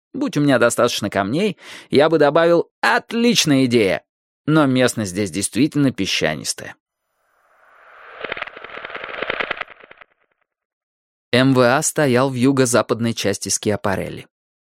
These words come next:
Его конический корпус высотой двадцать семь метров сверкал в лучах полуденного солнца.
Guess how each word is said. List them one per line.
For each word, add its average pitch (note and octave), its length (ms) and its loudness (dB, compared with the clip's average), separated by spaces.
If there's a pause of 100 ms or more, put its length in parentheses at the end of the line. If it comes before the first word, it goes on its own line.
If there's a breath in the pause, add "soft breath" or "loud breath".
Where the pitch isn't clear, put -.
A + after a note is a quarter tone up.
Его A2 320 2
конический D3+ 540 -2
корпус - 520 -4
высотой C3 460 2
двадцать B2 380 0
семь G#2+ 180 -2
метров A#2 440 -4
сверкал - 500 -4
в D3 80 -4
лучах B2 400 0
полуденного G#2+ 480 0
солнца. - 440 -4